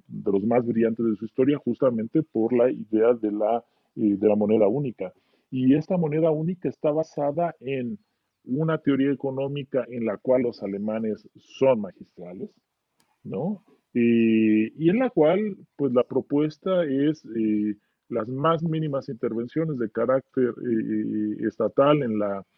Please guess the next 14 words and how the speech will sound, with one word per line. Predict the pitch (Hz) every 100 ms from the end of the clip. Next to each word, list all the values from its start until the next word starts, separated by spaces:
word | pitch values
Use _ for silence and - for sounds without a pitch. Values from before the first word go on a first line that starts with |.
| _ _ _ _ _ _ _ _ _ -
en | 120 208
la, | 202 185 92 90 - _ _ _
en | 95
la, | 185 139
en, | 101
en, | 101 98 95
en | 98
la, | 92
en | 104 98
la, | 90
en | 98
la | 95
economía | 87 98 104 107
pública, | 101 196 214 202 - 220